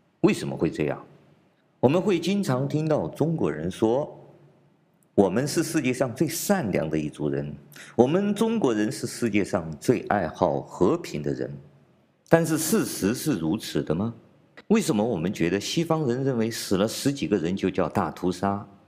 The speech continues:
而我们中国完全是认为是个笑话呢？这是为了什么呢？好，零零七本期节目就好好的与大家来说一说。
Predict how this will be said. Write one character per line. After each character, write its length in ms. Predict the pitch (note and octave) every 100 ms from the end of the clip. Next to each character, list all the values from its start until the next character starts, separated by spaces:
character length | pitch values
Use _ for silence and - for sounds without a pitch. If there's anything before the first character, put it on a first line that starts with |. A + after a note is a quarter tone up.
| _
而 100 | F#2
我 160 | A2+ F2+
们 160 | D2+
中 220 | G2 C3 C3+
国 220 | F2 G#2
完 200 | D#2 G2+
全 220 | - F2
是 180 | F2+ G2
认 120 | F#2+
为 80 | F2
是 160 | -
个 60 | F2
笑 300 | - - E3+
话 220 | - - -
呢？ 60 | - _ _ _ _ _
这 100 | -
是 120 | F3+ G#3
为 160 | A3
了 100 | C#3
什 240 | E2 - C#2
么 140 | C#2+
呢？ 180 | A2+ C#3+ - - - _ _ _ _ -
好， 420 | - C#2+ C#3 - - - _ _ _ _
零 200 | F#2+ F#2
零 140 | G#2
七 240 | G2+ - G2+
本 240 | F2 C#2+
期 180 | C#2 G2
节 200 | - D2
目 160 | D2 C#2+
就 160 | C#2
好 340 | - D#2 A2 D#3+
好 240 | - -
的 160 | - B2+
与 160 | C#3
大 220 | - C#3+
家 160 | - C#2
来 180 | C#2 C#2+
说 420 | - - A2+ D#3+
一 120 | D#3+
说。 280 | - -